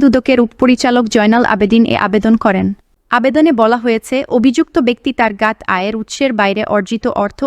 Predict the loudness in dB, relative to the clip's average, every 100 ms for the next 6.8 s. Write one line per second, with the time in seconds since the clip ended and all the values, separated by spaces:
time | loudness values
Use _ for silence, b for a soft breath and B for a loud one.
0 | -2 -2 -2 -2 -2 -2 -2 -4 -4 -8
1 | -8 -10 -8 -10 -10 -16 _ _ _ _
2 | _ _ _ _ -2 -2 0 2 2 2
3 | 0 0 2 0 0 0 0 -2 -2 -2
4 | -4 -6 -8 -6 -2 0 0 -2 -2 -2
5 | -2 -4 -8 -4 -4 -2 -4 -2 -2 -2
6 | -4 -4 -6 -6 -4 -4 0 0